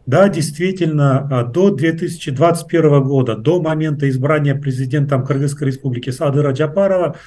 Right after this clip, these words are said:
отношения между нашими странами, а, ну, были несколько такими прохладными. А, но я отмечу, это, а, отношения между руководствами стран,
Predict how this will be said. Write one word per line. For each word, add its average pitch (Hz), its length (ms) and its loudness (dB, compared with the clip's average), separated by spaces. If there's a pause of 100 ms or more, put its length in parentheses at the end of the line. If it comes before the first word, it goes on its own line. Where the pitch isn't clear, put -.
(280)
отношения 175 600 2
между 170 260 -4
нашими 165 340 0
странами, 156 640 0
а, 151 240 -2
ну, 185 200 2
были 165 260 2
несколько 160 500 0
такими 143 360 0
прохладными. 123 800 -2 (560)
А, 117 240 0
но 120 240 2
я 196 160 8
отмечу, 190 400 2
это, 147 260 2
а, 147 300 6
отношения 160 480 0
между 170 680 0
руководствами 147 720 2
стран, 110 380 -12